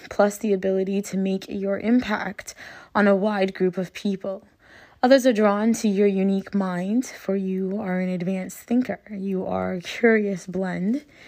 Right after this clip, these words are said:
You believe in freedom of thought and expression, but are convinced that you alone are right.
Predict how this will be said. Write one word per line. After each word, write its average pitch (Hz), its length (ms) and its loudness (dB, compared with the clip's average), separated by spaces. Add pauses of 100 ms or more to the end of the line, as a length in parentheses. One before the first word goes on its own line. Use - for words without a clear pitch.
(160)
You 214 120 0
believe 202 260 2
in 196 140 0
freedom 214 360 2
of 185 120 -4
thought 202 320 -2
and 185 80 -4
expression, 196 680 -4
but 185 140 -4
are 185 140 -4
convinced 190 500 0
that 196 160 -2
you 202 760 2
alone 196 640 2
are 214 260 -2
right. 240 400 2